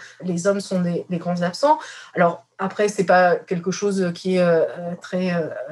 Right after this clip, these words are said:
très particulier, hein. Ça s'inscrit, euh, évidemment dans le, euh, dans les attentes différentielles qu'il y a, euh, dans le système patriarcal à l'égard des hommes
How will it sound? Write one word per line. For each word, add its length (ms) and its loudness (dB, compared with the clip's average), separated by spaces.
très 180 -6
particulier, 720 -4
hein. 80 4
Ça 160 -4
s'inscrit, 580 -4
euh, 200 4
évidemment 440 0
dans 120 2
le, 240 2
euh, 200 2
dans 160 4
les 180 2
attentes 320 2
différentielles 720 -2
qu'il 180 -4
y 80 2
a, 120 4
euh, 160 2
dans 100 -6
le 80 -8
système 360 -4
patriarcal 720 0
à 80 0
l'égard 360 2
des 280 -2
hommes 280 2